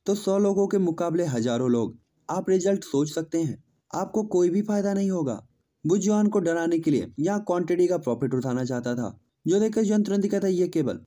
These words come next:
भेड़ों का एक झुंड है जो यहाँ पे इकट्ठा हुआ है। आपको नहीं लगता कि आप भी इनमें भेड़ियों का झुंड बनना चाहते हैं?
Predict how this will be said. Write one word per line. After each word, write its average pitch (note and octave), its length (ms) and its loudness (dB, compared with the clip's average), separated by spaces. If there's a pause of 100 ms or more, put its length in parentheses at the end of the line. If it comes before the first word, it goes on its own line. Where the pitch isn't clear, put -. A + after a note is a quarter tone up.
भेड़ों D#3+ 400 0
का F#3 120 -2
एक F3+ 240 0
झुंड A#2 280 -2
है A2 180 -4 (320)
जो D#3 160 0
यहाँ G3+ 360 0
पे F3+ 100 2
इकट्ठा B2+ 360 -4
हुआ B2+ 280 0
है। G2+ 240 -6 (240)
आपको F3+ 320 -2
नहीं F3 220 0
लगता F#3+ 340 -2 (360)
कि G3+ 80 -2
आप G3 160 0
भी E3+ 440 0 (400)
इनमें G#3 340 2
भेड़ियों B2 380 2
का E3 120 0
झुंड E3 220 2
बनना D#3+ 280 2
चाहते D#3 300 -2
हैं? D#3 280 -2